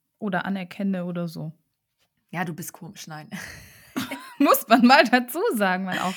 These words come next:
Speaker 1: dann
Speaker 2: Ja.
Speaker 1: das löst natürlich bei beiden Seiten ein gutes Gefühl
Speaker 2: Klar, weil du
Speaker 1: aus.
Speaker 2: ein Erfolgserlebnis hast,
Speaker 1: Ja,
Speaker 2: weil dein Pferd
Speaker 1: natürlich.
Speaker 2: jetzt was geschafft hat, was du gut findest. Klar ist
Speaker 1: Ja.
Speaker 2: es auch für dich ein Lob.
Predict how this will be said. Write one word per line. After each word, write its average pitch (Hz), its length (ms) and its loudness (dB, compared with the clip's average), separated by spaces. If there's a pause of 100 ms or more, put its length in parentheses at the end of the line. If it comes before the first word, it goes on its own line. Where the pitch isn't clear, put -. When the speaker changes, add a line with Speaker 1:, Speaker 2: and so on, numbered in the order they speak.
Speaker 1:
dann 330 280 0
Speaker 2:
Ja. 214 280 -2 (840)
Speaker 1:
das 262 220 -4
löst 247 180 -2
natürlich 240 320 -2
bei 196 80 -6
beiden 233 400 0
Seiten 180 300 0
ein 170 40 0
gutes 175 300 -8
Gefühl 214 180 -6
Speaker 2:
Klar, 247 120 4
weil 226 120 4
du 226 80 -2
Speaker 1:
aus. 233 60 -2
Speaker 2:
ein 226 60 -2
Erfolgserlebnis 220 960 -4
hast, 196 360 -10
Speaker 1:
Ja, 240 120 -2
Speaker 2:
weil 240 120 4
dein 220 180 0
Pferd 277 100 0
Speaker 1:
natürlich. 226 160 0
Speaker 2:
jetzt 220 180 -10
was 214 180 -6
geschafft 240 440 -6
hat, 220 160 -12
was - 160 -8
du 240 100 -8
gut 247 220 -10
findest. - 600 -16
Klar 220 220 0
ist 220 80 -8
Speaker 1:
Ja. - 60 -10
Speaker 2:
es - 80 -12
auch - 160 -6
für 226 120 -8
dich 254 180 -8
ein 202 80 -4
Lob. 175 180 -8